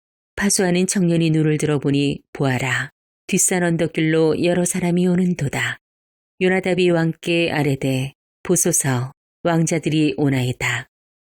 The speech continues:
당신의 종이 말한 대로 되었나이다." 하고, 말을 마치자 왕자들이 이르러 소리를 높여 통곡하니 왕과 그의 모든 신하들도 심히 통곡하니라.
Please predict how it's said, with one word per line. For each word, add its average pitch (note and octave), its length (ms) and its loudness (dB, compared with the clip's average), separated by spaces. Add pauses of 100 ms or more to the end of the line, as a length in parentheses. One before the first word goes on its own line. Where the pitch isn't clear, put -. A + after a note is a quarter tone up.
(160)
당신의 F3 440 0
종이 E3 260 0
말한 D#3 340 2
대로 D3 360 2
되었나이다." F3+ 640 0
하고, B2 480 -4 (560)
말을 F#3 320 2
마치자 E3 640 -2
왕자들이 F3 800 0
이르러 D#3 480 2
소리를 F#3 400 2
높여 F3 300 0
통곡하니 D3+ 880 0 (420)
왕과 F3 360 2
그의 F3 280 2
모든 E3 340 2
신하들도 D#3 760 2
심히 G#3 360 0
통곡하니라. C#3 880 -2